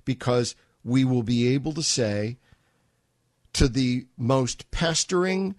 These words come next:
threat we have had for a generation, which comes from within our own party, the conservatives. And they've been saying for twenty years,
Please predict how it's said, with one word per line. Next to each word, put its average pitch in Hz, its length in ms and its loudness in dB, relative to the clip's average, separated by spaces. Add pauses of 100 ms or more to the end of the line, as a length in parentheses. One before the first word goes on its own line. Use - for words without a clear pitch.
(200)
threat 143 560 0
we 135 160 -4
have 127 120 -4
had 117 380 0
for 117 140 -4
a 107 40 -2
generation, 113 800 0 (600)
which - 220 0
comes 143 300 4
from 127 200 -2
within 123 260 2
our 120 160 2
own 135 180 4
party, 110 500 -2
the 110 100 -8
conservatives. 98 720 -4 (880)
And 123 140 6
they've 123 120 2
been 120 120 -2
saying 151 320 0
for 147 120 -12
twenty 139 320 0
years, 120 480 -2